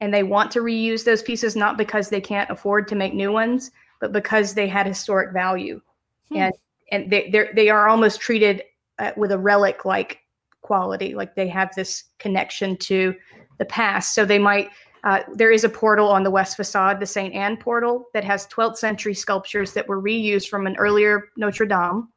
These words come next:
Speaker 1: and put into the Gothic portal that was, and, and they create Gothic sculptures around it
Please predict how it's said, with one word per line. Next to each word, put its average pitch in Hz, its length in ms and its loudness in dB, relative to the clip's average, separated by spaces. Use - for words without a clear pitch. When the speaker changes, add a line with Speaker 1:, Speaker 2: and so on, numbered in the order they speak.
Speaker 1:
and 185 220 -2
put 226 200 2
into 208 320 0
the 190 100 -2
Gothic 185 500 0
portal 190 360 2
that 180 160 -4
was, 190 140 -8
and, 196 200 -4
and 196 140 -2
they 190 180 -2
create 226 400 4
Gothic 202 320 2
sculptures 202 460 -2
around 202 380 0
it - 140 -2